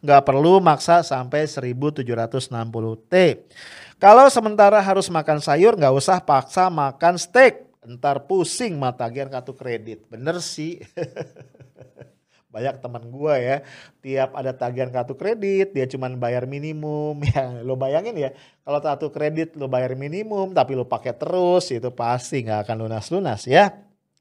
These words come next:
<laughs> Ini nih yang gua mau garis bawahi ya, <laughs> tajam banget ya.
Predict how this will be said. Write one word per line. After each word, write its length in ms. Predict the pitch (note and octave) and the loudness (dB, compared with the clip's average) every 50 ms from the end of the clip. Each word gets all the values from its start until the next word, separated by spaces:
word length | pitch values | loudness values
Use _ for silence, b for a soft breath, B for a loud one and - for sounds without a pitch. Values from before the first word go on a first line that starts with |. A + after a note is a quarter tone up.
| _ _ _ - | _ _ _ -8
<laughs> 160 | C#3 B2+ - C3+ A#2+ G#2 F#2 - b b b b b - C#3+ E3 | -8 -8 -6 -6 -6 -6 -8 -14 b b b b b -10 -8 -4
Ini 160 | F3+ G#3+ A3 | -4 -2 0
nih 240 | A3+ A#3 A#3 A#3 A3 | 0 2 4 6 8
yang 160 | A3 G#3 F#3+ | 8 6 6
gua 160 | F#3 G3 G3 | 4 2 2
mau 80 | G3 F3+ | 2 2
garis 240 | E3+ E3 E3 D#3+ E3 | 2 2 0 0 0
bawahi 640 | D3 C#3 C3+ C#3 C#3 C#3+ C#3+ - D#3 D3 A#2+ A2 | 2 2 4 6 6 4 4 0 -4 -8 -8 -10
ya, 80 | - - - B2 - - C3 | -10 -12 -14 -14 -12 -10 -12
<laughs> 240 | - - _ - - | -12 -12 _ -14 -12
tajam 400 | G#2 G#2 G#2 G2 G#2 G2 G2+ G2+ | -12 -12 -12 -10 -12 -12 -12 -10
banget 560 | A2+ A2+ A#2+ A#2 A#2+ A#2 A2+ G#2 G2+ G2+ _ _ _ _ | -8 -8 -6 -6 -8 -10 -12 -12 -12 -14 _ _ _ _
ya. 240 | G#2 A2+ B2+ D#3 | -12 -12 -12 -12